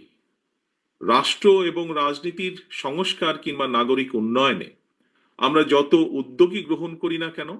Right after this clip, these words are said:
চূড়ান্ত সফলতা পেতে হলে শিক্ষা ব্যবস্থার আধুনিকায়ন এবং,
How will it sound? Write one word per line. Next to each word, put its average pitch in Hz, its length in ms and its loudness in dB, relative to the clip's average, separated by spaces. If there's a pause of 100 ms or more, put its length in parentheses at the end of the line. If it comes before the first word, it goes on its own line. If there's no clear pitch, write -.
(1000)
চূড়ান্ত 190 480 4
সফলতা 185 680 -6
পেতে 185 380 0
হলে 110 280 -10 (560)
শিক্ষা 185 420 -4
ব্যবস্থার 139 540 0
আধুনিকায়ন 127 760 0 (480)
এবং, 180 300 6